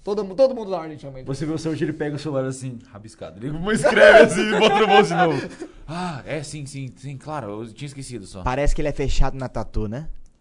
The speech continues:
Speaker 1: É isso, ele mesmo. Parece as tatuagens dele, não parece? E eu aponto assim pra, pros símbolos que estão na caixa.
Speaker 2: É, espiral normalmente tá associada à morte.
Speaker 1: Então essa é a caixa que a gente precisa, né?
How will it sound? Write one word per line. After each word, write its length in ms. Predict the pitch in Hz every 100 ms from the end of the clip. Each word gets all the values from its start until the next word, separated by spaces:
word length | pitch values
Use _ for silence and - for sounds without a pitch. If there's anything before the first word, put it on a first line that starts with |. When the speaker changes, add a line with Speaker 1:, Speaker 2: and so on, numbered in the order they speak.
| _
Speaker 1:
É 100 | 123
isso, 580 | 196 254 - - 156 123
ele 200 | 180 214
mesmo. 420 | 185 135 - - - - - - -
Parece 500 | - 151 175 180 160
as 100 | 147
tatuagens 400 | 131 127 160 175
dele, 200 | 160 165
não 40 | 120
parece? 460 | 120 135 185 - 123
E 80 |
eu 140 | 135 151
aponto 380 | 147 156 156 151
assim 280 | - 143
pra, 380 | 131 131 127 123
pros 220 | - 131
símbolos 260 | - 123 113
que 40 |
estão 140 | - 123
na 60 |
caixa. 320 | 117 117 113 _ -
Speaker 2:
É, 100 | 95
espiral 460 | 85 - 101 98 98
normalmente 400 | 98 95 90 -
tá 140 | 92
associada 440 | 90 95 - 95 90
à 40 |
morte. 440 | 87 87 80 - - - - - - _ _ _ _ _ _ _ _ _ _ _ _
Speaker 1:
Então 340 | 113 120 117
essa 280 | 117 120 -
é 80 | 113
a 20 |
caixa 220 | 107 107 -
que 60 |
a 40 | 120
gente 120 | 113
precisa, 400 | - - 110 -
né? 160 | 120